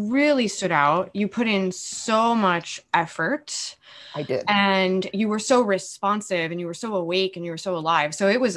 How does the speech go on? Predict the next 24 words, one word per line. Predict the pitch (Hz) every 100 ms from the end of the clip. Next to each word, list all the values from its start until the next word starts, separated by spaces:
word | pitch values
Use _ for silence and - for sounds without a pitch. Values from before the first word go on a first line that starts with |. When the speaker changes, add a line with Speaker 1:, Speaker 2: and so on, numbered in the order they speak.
| -
Speaker 1:
a | 175 160
joy | - 240 226 147 139 -
to | 196
have | 185 180
you | 165
in | 156
that | -
class | - - 165
'cause | - 185 165
we | 180 208
started | 240 220 180
a |
dialogue, | 160 156 214 131 110 165 -
you | 196
know, | 170 185
and | 190
it | -
was | 170
really | 185 185
amazing | 160 156 185 175 165
for | 175
me | 151 214 262 143 165 -
as | 180 160
well. | 175 196 151 190